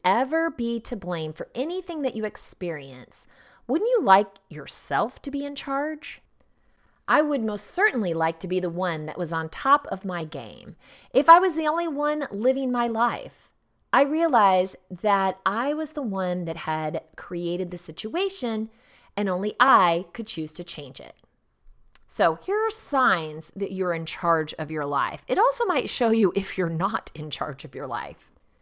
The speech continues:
You know that it is you that has to change, to change anything in your life.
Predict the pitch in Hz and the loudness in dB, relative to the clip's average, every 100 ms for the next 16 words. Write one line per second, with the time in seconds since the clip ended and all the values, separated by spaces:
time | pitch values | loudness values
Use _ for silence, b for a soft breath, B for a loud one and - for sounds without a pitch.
0 | _ _ _ _ 220 294 349 262 196 180 | _ _ _ _ 0 0 2 4 4 4
1 | 175 185 185 185 175 180 208 214 151 117 | 2 0 2 0 -2 -4 -2 -2 -2 -6
2 | - 196 170 147 - 214 - 113 - - | -8 -4 -2 -2 -4 -8 -8 -8 -18 -18
3 | - - 202 - 220 185 - 240 220 156 | -20 -12 -10 -6 -4 -4 -4 -4 -2 -4
4 | 151 151 151 - 156 151 151 131 101 | -10 -12 -12 -8 -6 -6 -2 -2 -4